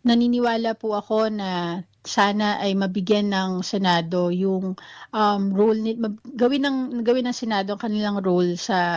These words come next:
impeachment proceedings. Um, bagamat meron pong ganitong desisyon ang Korte Suprema, ah, may pagkakataon pa po na mabago ito. Regardless kung ilan po yung mga bumoto dyan, ay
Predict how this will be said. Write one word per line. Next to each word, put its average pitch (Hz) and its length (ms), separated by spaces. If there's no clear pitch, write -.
impeachment 196 560
proceedings. 190 720
Um, 196 480
bagamat 226 480
meron 226 320
pong 214 240
ganitong 208 400
desisyon 220 400
ang 208 160
Korte 196 320
Suprema, 240 640
ah, 196 480
may 226 160
pagkakataon 220 720
pa 214 160
po 226 160
na 214 160
mabago 185 480
ito. 220 320
Regardless 226 640
kung 240 160
ilan 226 320
po 240 80
yung 226 240
mga 220 160
bumoto 208 480
dyan, 214 320
ay 202 160